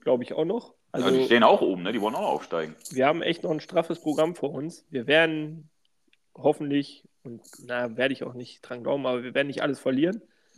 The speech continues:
Speaker 2: Nee.
Speaker 1: Aber, äh, ach da, Boy-, Bayreuth haben wir dann auch noch.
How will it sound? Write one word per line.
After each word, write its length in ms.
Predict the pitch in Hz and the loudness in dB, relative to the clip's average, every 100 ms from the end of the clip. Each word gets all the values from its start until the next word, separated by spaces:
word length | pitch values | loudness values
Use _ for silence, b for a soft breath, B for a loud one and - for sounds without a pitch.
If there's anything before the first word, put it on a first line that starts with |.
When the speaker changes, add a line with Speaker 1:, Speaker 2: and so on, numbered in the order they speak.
| 113 | -12
Speaker 2:
Nee. 220 | 143 - - - | -10 -10 -14 -12
Speaker 1:
Aber, 440 | - 127 131 127 | -4 2 6 6
äh, 100 | 131 127 | 4 2
ach 120 | - | 4
da, 160 | - 160 | 6 4
Boy-, 360 | 127 139 139 | 6 6 6
Bayreuth 640 | 113 135 131 123 143 175 - | 6 6 6 6 4 2 -2
haben 100 | 151 | -2
wir 100 | 143 | -2
dann 140 | 131 | -2
auch 120 | 139 | -4
noch. 220 | 160 170 | -4 -4